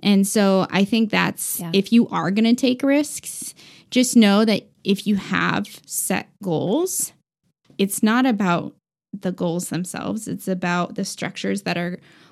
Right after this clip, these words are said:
Speaker 1: or the systems that are gonna get you in place to get there.
Speaker 2: Yeah.
Speaker 1: So take that with a grain of salt, but if you're gonna go quit your job or you're gonna <laughs> find a different obstacle, I think,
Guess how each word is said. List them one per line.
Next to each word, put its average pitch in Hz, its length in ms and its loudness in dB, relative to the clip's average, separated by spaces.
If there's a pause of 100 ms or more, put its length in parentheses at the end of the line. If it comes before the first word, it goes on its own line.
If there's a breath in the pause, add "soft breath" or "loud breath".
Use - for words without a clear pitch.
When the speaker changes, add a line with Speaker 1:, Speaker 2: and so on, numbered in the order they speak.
(120 soft breath)
Speaker 1:
or 196 160 2
the 180 80 -2
systems 214 720 2
that 175 160 -2
are - 80 -6
gonna 180 260 -4
get - 300 -6
you 110 200 -4
in - 240 -2
place - 540 -12
to - 120 -10
get - 320 -14
there. - 320 -12
Speaker 2:
Yeah. 190 160 -8
Speaker 1:
So 180 340 -4 (1200 soft breath)
take 277 240 2
that 247 420 4
with 226 140 2
a 214 40 0
grain 214 240 2
of 208 60 4
salt, 202 360 2
but 185 300 4
if - 160 -6
you're 185 100 0
gonna 202 180 8
go 190 120 4
quit - 260 -2
your 170 120 0
job 185 400 2
or 180 80 0
you're 185 140 0
gonna 202 220 2
<laughs> 233 380 -4
find 254 280 10
a 262 60 8
different 233 420 4
obstacle, 214 500 0
I 190 120 2
think, 202 320 2